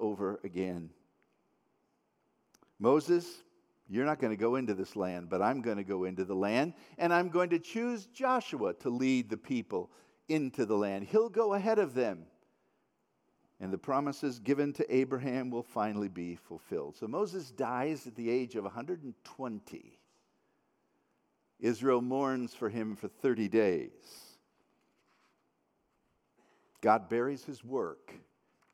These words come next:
but he doesn't bury his workers. The work goes on. So who is this Joshua that is supposed to lead the people of God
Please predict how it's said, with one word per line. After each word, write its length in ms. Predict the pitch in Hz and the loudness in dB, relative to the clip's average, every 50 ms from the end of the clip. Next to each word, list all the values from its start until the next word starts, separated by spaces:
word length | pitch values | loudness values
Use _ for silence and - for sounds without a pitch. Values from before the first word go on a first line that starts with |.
| _ _ | _ _
but 140 | - 104 98 | -8 -6 -4
he 80 | 101 98 | -4 -4
doesn't 480 | 87 104 110 107 - 127 107 95 87 | -2 -4 -4 -4 -6 -10 -12 -12 -6
bury 320 | - 110 110 101 90 92 90 | -2 -2 0 0 0 -2 -4
his 200 | 92 90 87 92 | -4 -6 -8 -8
workers. 760 | 95 87 90 78 - - - - - _ _ - - - _ _ _ _ _ _ _ _ _ _ _ _ _ _ _ _ _ _ _ _ _ _ _ _ _ _ _ _ _ _ | -10 -10 -10 -10 -10 -14 -20 -20 -20 _ _ -20 -20 -20 _ _ _ _ _ _ _ _ _ _ _ _ _ _ _ _ _ _ _ _ _ _ _ _ _ _ _ _ _ _
The 80 | 101 98 | -10 -4
work 260 | 98 104 95 80 - | -2 -2 -2 -2 -2
goes 220 | - 90 87 80 | -2 -4 -2 -2
on. 300 | 87 85 78 73 73 73 71 _ _ _ _ _ _ _ _ _ _ _ _ _ _ _ _ _ _ _ _ _ _ _ _ _ _ _ _ _ _ _ _ _ _ _ _ _ _ _ _ _ | -4 -6 -6 -8 -12 -16 -20 _ _ _ _ _ _ _ _ _ _ _ _ _ _ _ _ _ _ _ _ _ _ _ _ _ _ _ _ _ _ _ _ _ _ _ _ _ _ _ _ _
So 140 | - - 302 | 0 0 2
who 200 | 294 359 427 427 | 4 6 6 6
is 160 | 403 - - | 6 4 4
this 420 | - 214 208 180 - - - - - _ _ - - | 2 2 2 2 2 -4 -16 -20 -20 _ _ -20 -12
Joshua 680 | - 143 147 131 120 - - - 101 80 78 62 - - - _ _ _ _ _ _ _ _ _ _ _ _ _ _ - | -6 -4 -2 0 0 -2 -4 -8 -8 -8 -8 -10 -10 -14 -20 _ _ _ _ _ _ _ _ _ _ _ _ _ _ 4
that 200 | 123 156 151 139 | 6 6 8 8
is 180 | 135 120 - | 6 4 2
supposed 440 | - - 165 156 156 147 - - - | -2 4 6 6 6 4 0 -4 -4
to 80 | 135 113 | -2 0
lead 600 | 113 123 131 135 131 127 120 113 104 95 98 - - | 2 4 4 4 4 4 2 0 -2 -4 -8 -10 -10
the 140 | 113 110 101 | -10 -10 -10
people 560 | - 139 143 131 117 - 117 104 98 95 92 - | -6 -4 -4 -4 -2 -2 -2 -2 -2 -2 -4 -8
of 160 | 113 95 90 | -10 -10 -2
God 480 | 82 120 113 107 95 92 90 92 87 | 2 4 6 6 6 6 4 2 -2